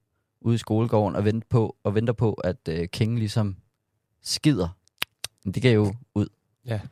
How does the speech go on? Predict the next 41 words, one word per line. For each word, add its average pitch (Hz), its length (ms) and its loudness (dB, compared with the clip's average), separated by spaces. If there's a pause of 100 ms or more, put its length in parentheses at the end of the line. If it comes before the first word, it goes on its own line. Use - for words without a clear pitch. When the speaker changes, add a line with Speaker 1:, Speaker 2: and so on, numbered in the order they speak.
(880)
Speaker 1:
Osman, 143 300 4
han 143 120 4
spørger 131 240 2
så 127 120 -2
Jeppe, 120 400 2
om 104 180 0
han 107 140 2
tror, 120 260 0
at - 340 -4 (640)
en 92 60 -4
degayo 143 500 4
har 113 140 4
det 104 100 -2
godt 117 200 2
inde 110 260 0
i, 90 200 0
øh, 78 80 -4 (300)
Kings 123 300 2
mave. 113 340 4 (960)
Og 101 120 -4
der 120 60 8
siger 127 260 2
Jeppe, 113 440 0 (380)
at, 104 240 0
øh, 85 280 -2
han 104 320 -2
har 92 120 4
det 87 100 0
helt 120 200 2
sikkert 92 220 -4
fint. - 400 -4 (120)
Han 110 120 4
trænger 123 300 2
nok 104 180 0
bare 98 200 2
til - 240 -6
en 95 140 -2
peberbøf 107 640 0
og 95 100 0
et 90 80 -4
brusbad. 92 560 -8